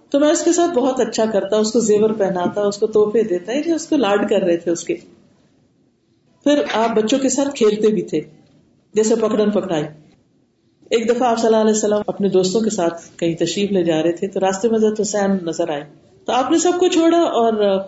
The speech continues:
ان کو پکڑنے لگے تو وہ آگے بھاگنے لگے۔ پھر آپ صلی اللہ علیہ وسلم نے ان کو ایک دم پکڑ لیا، ان کو گلے سے لگایا، ان کے ایک ہاتھ ٹھوڑی کے نیچے رکھا، ایک سر کے پیچھے رکھا اور ان کو کس کیا اور پھر اس کے بعد ان کو چھوڑ دیا۔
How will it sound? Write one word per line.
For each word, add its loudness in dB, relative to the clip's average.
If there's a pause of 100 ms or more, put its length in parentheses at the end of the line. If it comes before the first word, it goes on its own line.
(640)
ان 4
کو 0
پکڑنے 2
لگے 0 (240)
تو 2
وہ 2
آگے 4
بھاگنے 0
لگے۔ -2 (800)
پھر 0
آپ 2
صلی 0
اللہ 2
علیہ 0
وسلم 0
نے 2
ان 2
کو 0 (920)
ایک 0
دم 2
پکڑ 0
لیا، -4 (200)
ان -4
کو 0
گلے 2
سے 0
لگایا، -2
ان -4
کے -2 (460)
ایک 0
ہاتھ -2
ٹھوڑی 4
کے 2
نیچے 4
رکھا، 0
ایک 0 (300)
سر 0
کے 0
پیچھے 0
رکھا 0
اور -4
ان -2
کو 0
کس 0
کیا 0
اور 0
پھر 0
اس -2
کے -4
بعد 0
ان -2
کو -4
چھوڑ -2
دیا۔ -10